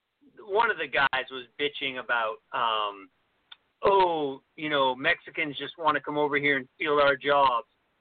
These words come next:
And I was like, "What, what jobs, man?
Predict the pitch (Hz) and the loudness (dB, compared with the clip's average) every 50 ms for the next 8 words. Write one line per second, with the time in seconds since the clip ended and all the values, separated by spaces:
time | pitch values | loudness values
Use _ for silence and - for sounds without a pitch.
0 | _ _ - 135 135 135 135 135 127 127 135 127 123 123 - 147 180 220 233 - | _ _ -8 -2 0 0 0 0 -2 -2 -2 -2 -4 -6 -4 -2 -2 -2 -2 -4
1 | _ _ _ _ - 185 240 233 160 139 - 151 151 139 131 123 117 113 - _ | _ _ _ _ -6 -4 -4 -4 -6 -6 -2 2 4 4 4 4 2 0 -2 _
2 | 117 117 117 117 117 117 117 | -10 -6 -4 -4 -4 -4 -6